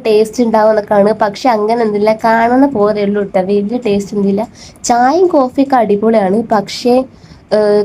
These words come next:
കട്ട്ലേറ്റും സമൂസ ഒന്നും വായ വെക്കാൻ കൊള്ളില്ല. കാരണം ബീട്രൂട്ടിൻ്റെ ഒരു കളിയാണ് അതിൽ. അമ്മ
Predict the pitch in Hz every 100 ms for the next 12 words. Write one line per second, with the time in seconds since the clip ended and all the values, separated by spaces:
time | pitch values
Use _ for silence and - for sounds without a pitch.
0 | 202 233 - 277 294 285 311 285 233 240
1 | 254 254 269 240 247 220 220 233 285 320
2 | 226 208 196 180 185 202 202 196 240 262
3 | - - - 214 226 240 254 269 277 294
4 | 302 302 269 277 269 - 175 - 214 202
5 | 220 277 233 190 175 180 202 233 277